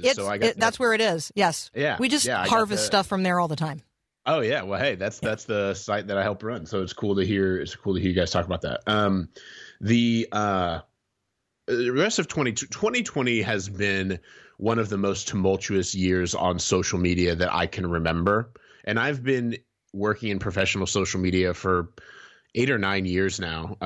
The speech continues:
Speaker 2: at Lifeway for seven, but I did a little bit before I got to Lifeway while I was in college, and, um, you know, as someone who works in social media, it's a, it's, you know, social media is, like, part marketing, part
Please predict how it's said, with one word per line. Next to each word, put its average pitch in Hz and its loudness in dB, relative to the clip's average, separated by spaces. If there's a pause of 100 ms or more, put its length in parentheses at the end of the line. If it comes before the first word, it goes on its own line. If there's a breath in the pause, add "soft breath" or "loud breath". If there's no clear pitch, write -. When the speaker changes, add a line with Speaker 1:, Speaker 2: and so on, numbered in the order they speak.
(160)
Speaker 2:
at 92 -2
Lifeway 107 0
for - -6
seven, 90 -2
but 90 0
I 90 2
did 101 -4
a 101 0
little 95 2
bit 87 -2
before 92 0
I 87 2
got 87 -4
to - -12
Lifeway 90 0
while 85 2
I 82 0
was 82 -4
in 87 -4
college, 92 0
and, 90 2 (520 loud breath)
um, 95 0 (520)
you 113 2
know, 98 2
as 117 0
someone 156 0
who 135 0
works 120 -2
in 139 -4
social 107 0
media, 104 2
it's 123 -2
a, 120 0
it's, 131 -4 (100)
you 120 -4
know, 98 0
social 202 0
media 135 0
is, 92 -2
like, 90 0 (180)
part 107 -2
marketing, 95 -2
part 92 0